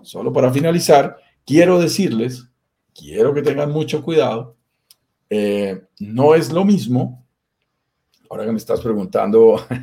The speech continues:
me está pidiendo toda la información, María Fernanda, ¿me puedes enviar, eh, las gráficas de ocupación y cosas por noche? Bueno, tú sabes que tú y yo estamos conectados a través del WhatsApp, eh, de manera directa, así que recuérdamelo y yo te envío pantallazos de todo esto.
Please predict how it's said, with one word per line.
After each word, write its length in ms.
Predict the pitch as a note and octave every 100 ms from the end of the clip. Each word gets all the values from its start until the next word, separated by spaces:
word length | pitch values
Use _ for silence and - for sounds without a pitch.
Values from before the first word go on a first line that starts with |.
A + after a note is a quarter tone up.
| B2+ - - - - - -
me 60 | -
está 200 | G#2+ A2
pidiendo 340 | A#2 A#2 A#2+
toda 200 | C3+ D#3+
la 80 | D#3
información, 480 | B2+ A#2 G#2+ A#2 A#2
María 200 | B2 B2
Fernanda, 580 | G#2 G#2 G2 A2+ B2+ - _ _ _ -
¿me 100 | -
puedes 240 | A3 F3
enviar, 320 | C#3 D3 F3 D#3+
eh, 240 | C#3+ C3+
las 180 | C3+ B2+
gráficas 580 | E3 F3 E3 C3 C3+ B2+
de 80 | B2
ocupación 460 | A#2+ A#2+ - D3+
y 80 | C#3+
cosas 220 | C3+ B2+
por 120 | B2
noche? 200 | B2 B2+
Bueno, 300 | A2 F#2 F#2+ -
tú 100 | C#3
sabes 260 | B2 B2
que 220 | - G2
tú 160 | - A2
y 100 | A2
yo 80 | A#2
estamos 360 | - A2 A2
conectados 800 | - A2 A2 - - C#3+ A#2+ A2 G2
a 60 |
través 280 | G2 G#2 G2+
del 120 | G#2+
WhatsApp, 460 | G#2+ B2 B2+ D#3+ - - _ _ _ _ -
eh, 260 | G2 F#2 G2
de 100 | F#2
manera 360 | F#2+ G2+ G#2+
directa, 440 | A#2 E3 C3 D#3 A#2+
así 240 | - A2+
que 240 | A2 G#2+ -
recuérdamelo 720 | G2+ - D3 E3+ F3 F3+ F3
y 80 | G2+
yo 180 | F2 F2+
te 100 | -
envío 360 | G2+ A2 G#2+ A2
pantallazos 640 | G#2+ G2 G2 G2 G#2 G2
de 100 | G2
todo 320 | - A2 C#3
esto. 340 | D3+ - C#3+